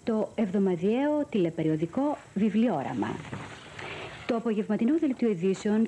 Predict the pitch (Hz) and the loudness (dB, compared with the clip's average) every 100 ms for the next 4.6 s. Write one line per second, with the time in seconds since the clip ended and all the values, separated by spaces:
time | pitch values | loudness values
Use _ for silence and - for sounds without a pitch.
0 | - 214 - 220 170 208 220 180 160 165 | 0 -4 -2 -2 2 2 2 2 2 2
1 | 226 254 277 254 196 - 151 - - 240 | 0 0 0 0 -2 -2 -4 -4 0 2
2 | 220 - 92 - - - - - 180 175 | 2 0 -6 -8 -16 -16 -16 -4 -4 -2
3 | 165 165 156 156 202 247 262 294 - - | -2 -4 -4 -4 0 2 2 0 -4 -10
4 | - 160 170 254 262 | -2 0 4 4 4